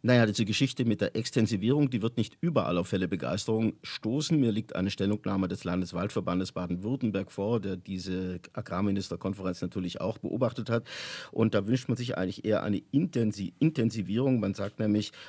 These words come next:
Holz in der wirtschaftlichen, ökonomischen Nutzung bindet C O zwei, sei damit ein probates Mittel gegen den Klimawandel. Und, äh, man weist natürlich darauf auch, da, dort auch darauf hin, dass gerade die Waldbesitzer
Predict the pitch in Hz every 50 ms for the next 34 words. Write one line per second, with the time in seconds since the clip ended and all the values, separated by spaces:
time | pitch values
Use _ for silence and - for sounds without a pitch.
0 | - _ - 101 98 113 139 165 160 - - - - 110 110 98 104 98 98 95
1 | 92 98 - - - 107 113 - - 127 110 - - 120 - 123 - - - -
2 | 95 92 98 120 165 170 123 - - 95 95 95 107 - - 139 143 147 127 123
3 | - 123 123 131 135 127 107 - - 110 98 87 80 90 - - 85 87 92 127
4 | 151 165 - - - - - 98 98 104 98 - 85 76 101 120 123 120 - -
5 | _ - 101 101 - - 104 90 - 110 143 160 147 - - 120 127 123 139 131
6 | 127 127 123 - _ - 117 120 139 147 147 143 156 160 151 147 - 147 156 156
7 | 143 131 135 135 147 147 156 151 151 - - - - - - - - 123 123 127
8 | 127 123 - - 90 110 107 117 113 113 113 104 104 104 113 - - 117 120 -
9 | 131 123 - 113 113 110 120 117 - - - 101 107 104 - - - 110 104 101
10 | - - 113 120 - 101 104 - 110 104 107 101 - 123 131 127 123 - - -
11 | - 117 104 - - 104 101 110 120 107 104 107 101 95 104 123 123 123 107 120
12 | 120 - - 117 113